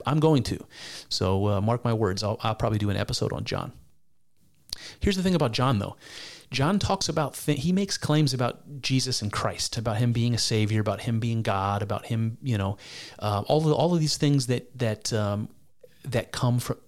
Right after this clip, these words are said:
that are attached to the Jesus story that don't come from Matthew, Mark, and Luke.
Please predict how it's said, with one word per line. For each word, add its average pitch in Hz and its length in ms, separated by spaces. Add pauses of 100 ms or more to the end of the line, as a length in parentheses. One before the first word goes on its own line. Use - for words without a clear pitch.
(120)
that 120 100
are 107 80
attached - 440
to - 40
the 120 100
Jesus 117 380
story 113 280
that 101 280
don't 120 240
come 110 220
from 110 180
Matthew, 107 300
Mark, 101 260
and 120 100
Luke. - 280